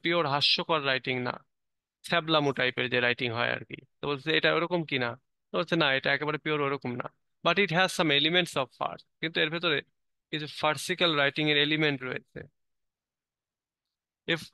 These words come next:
এখন ফার্সটা কি? A farce is a funny play with silly situations and action। খুবই সাধারণ সামান্য অবস্থা, সামান্য কিছু সিচুয়েশন, সামান্য কিছু কাজ নিয়েই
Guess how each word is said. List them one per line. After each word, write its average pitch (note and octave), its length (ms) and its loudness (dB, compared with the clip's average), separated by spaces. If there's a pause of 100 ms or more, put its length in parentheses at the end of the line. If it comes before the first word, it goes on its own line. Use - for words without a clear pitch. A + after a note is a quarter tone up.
(120)
এখন D#3 160 -2
ফার্সটা G3+ 460 0
কি? C3 180 -4
A D#3+ 100 0
farce G#3+ 380 2
is F#3+ 160 -6
a F#3 120 -2
funny F#3 360 2
play D#3 300 0
with D#3 240 -4 (120)
silly B3+ 440 -2
situations D#3+ 800 -2
and C#3+ 160 2
action। - 380 -2 (800)
খুবই B3+ 160 -4
সাধারণ G3 540 2
সামান্য F#3 580 -2 (460)
অবস্থা, D#3+ 500 -4 (120)
সামান্য D#3 440 -2 (100)
কিছু D#3 320 -6
সিচুয়েশন, C#3+ 540 0
সামান্য C#3+ 360 -2
কিছু D3 180 -6
কাজ C#3+ 320 0
নিয়েই D#3 320 4